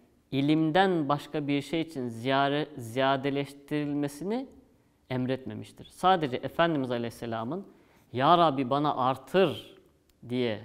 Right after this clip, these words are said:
söylediği şey ilimdir ki bu da ayet-i celleyle sabittir. Bilgi ne kadar çok olursa dinleyen kardeşlerimizin de ilgisi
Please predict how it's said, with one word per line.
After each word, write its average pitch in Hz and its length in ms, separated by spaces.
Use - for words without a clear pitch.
söylediği 110 720
şey 202 380
ilimdir 120 400
ki - 280
bu 135 120
da 127 60
ayet-i 127 360
celleyle 110 540
sabittir. 113 680
Bilgi 151 920
ne 175 100
kadar 185 340
çok 147 200
olursa 214 600
dinleyen 139 840
kardeşlerimizin 120 840
de 104 120
ilgisi 143 800